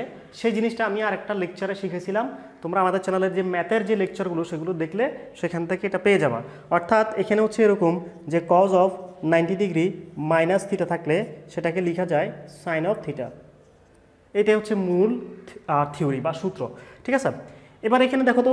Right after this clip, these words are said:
sin C plus sin D হয়ে গেছে, মানে এটাকে আমরা লিখতে পারি সি, এটাকে লিখতে পারি ডি, ঠিক আছে? তাহলে যেটা হয় সেটা হচ্ছে যে আমরা যদি সূত্রটা দেখি, সেই সূত্রটা আসলে কীরকম, তোমরা অনেকে হয়তো সূত্রটা জানো, তাহলে, আহ, যারা জানো না তারা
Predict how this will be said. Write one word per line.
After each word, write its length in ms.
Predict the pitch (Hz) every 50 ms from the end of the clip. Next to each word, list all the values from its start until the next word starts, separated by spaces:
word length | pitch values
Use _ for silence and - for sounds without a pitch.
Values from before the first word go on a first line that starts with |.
| 254 - -
sin 160 | 214 202 202 202 202
C 20 | 214 233 233 -
plus 180 | 214 214 208 214
sin 140 | 202 185 180 180
D 20 | 185 196 196
হয়ে 120 | 202 190 185
গেছে, 180 | 185 185 190 190 190 - - - -
মানে 120 | 180 180 180 175
এটাকে 180 | 190 190 190 190 185
আমরা 120 | 185 185 185
লিখতে 140 | 180 - 185 180
পারি 120 | 185 185 185 - -
সি, 140 | - 202 226 262 254 - - -
এটাকে 180 | 160 160 156 170 165
লিখতে 140 | 160 - 165 175
পারি 120 | 196 240 277 277 - - - 123 113 107
ডি, 120 | 123 120 113 - - - - - - - _
ঠিক 120 | - 220 254 247
আছে? 140 | 247 - - - - - - - - - - - _ _ _ _ -
তাহলে 280 | 214 247 262 226 208 180 185
যেটা 180 | 196 208 226 214 208 -
হয় 200 | 202 180 190 190 -
সেটা 140 | 196 185 190 196
হচ্ছে 160 | 196 - 214 208
যে 60 | 180 185 202 202 180
আমরা 140 | 175 170 185 185
যদি 100 | 190 202 190 -
সূত্রটা 340 | 214 202 - - 214 214 208 208
দেখি, 200 | 196 202 202 190 208 214 -
সেই 100 | 190 175
সূত্রটা 340 | - 185 175 - - - 196 190
আসলে 160 | 196 190 185 185
কীরকম, 420 | - 180 175 - 160 175 233 262 - - - - - - - - - -
তোমরা 180 | 190 190 202 202 202
অনেকে 180 | 196 196 208 202
হয়তো 220 | 196 196 202 208
সূত্রটা 360 | 202 208 196 196 196 202 196 190 190
জানো, 200 | 180 175 180 208 254 - - - - -
তাহলে, 220 | 165 165 175 180 180 185
আহ, 500 | 180 - - 170 160 160 160 147 160 156 170
যারা 160 | 175 190 202 180 208
জানো 140 | 208 202 202
না 80 | 190
তারা 180 | 190 190 196